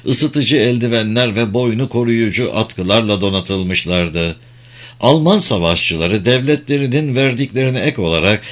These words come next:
kendi paralarıyla satın aldıklarıyla da soğuğa karşı dirençlerini arttırma olanağına sahiptiler. Gazete ve dergilerde koruyucu malzeme reklamlarından geçilmiyordu.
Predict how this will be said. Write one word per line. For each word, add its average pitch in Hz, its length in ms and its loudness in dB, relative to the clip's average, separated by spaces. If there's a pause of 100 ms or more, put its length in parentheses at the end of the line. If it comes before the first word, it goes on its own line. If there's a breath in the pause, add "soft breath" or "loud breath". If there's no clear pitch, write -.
(120 loud breath)
kendi 160 400 4
paralarıyla 151 640 2
satın 135 340 -2
aldıklarıyla 120 1080 0
da 98 100 2
soğuğa 131 480 0
karşı 135 400 -2
dirençlerini 123 640 -2
arttırma 120 680 -2
olanağına 107 580 0
sahiptiler. 90 880 0 (800 loud breath)
Gazete 151 460 4
ve 82 140 0
dergilerde 82 680 0
koruyucu 139 560 0
malzeme 135 580 -2
reklamlarından 117 920 0
geçilmiyordu. 87 1000 0